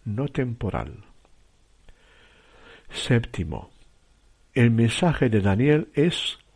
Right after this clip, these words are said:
confiar y esperar. Mientras tanto, he ahí a Daniel enviado por Dios a su pueblo atormentado por el interrogante de una historia desgarrada por la maldad.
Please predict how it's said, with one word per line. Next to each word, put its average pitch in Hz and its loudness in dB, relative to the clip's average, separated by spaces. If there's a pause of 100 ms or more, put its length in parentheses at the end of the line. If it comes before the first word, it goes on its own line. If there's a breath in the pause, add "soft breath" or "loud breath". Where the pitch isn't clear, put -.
(100)
confiar 113 0 (120)
y 113 -2
esperar. - -6 (1900 soft breath)
Mientras 143 4
tanto, 170 0 (100)
he 135 4
ahí 147 6
a 156 6
Daniel 110 4
enviado 147 2
por 131 0
Dios 135 -2
a 151 -2
su - -6
pueblo 156 0
atormentado 113 0
por 117 2
el 117 4
interrogante 123 0
de 147 0
una 147 0
historia 151 -2
desgarrada 127 0
por 139 -8
la 143 0
maldad. 135 0